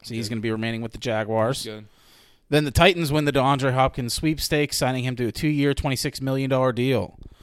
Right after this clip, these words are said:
Speaker 2: Weird.
Speaker 1: Very weird, uh, considering he wanted to play for an elite quarterback. Um, but some fans are questioning if this is DeAndre's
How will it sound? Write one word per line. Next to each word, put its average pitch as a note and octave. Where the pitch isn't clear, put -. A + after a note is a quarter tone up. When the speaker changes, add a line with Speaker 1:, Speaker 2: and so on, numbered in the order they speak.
Speaker 2:
Weird. G#2+
Speaker 1:
Very A#3
weird, D#3+
uh, A#2+
considering C3+
he C3
wanted B2
to A#2
play B2
for B2+
an G#2+
elite A#2
quarterback. C3
Um, G#2+
but B2+
some D3
fans C#3+
are A#2+
questioning C#3
if A2+
this -
is A2
DeAndre's A2+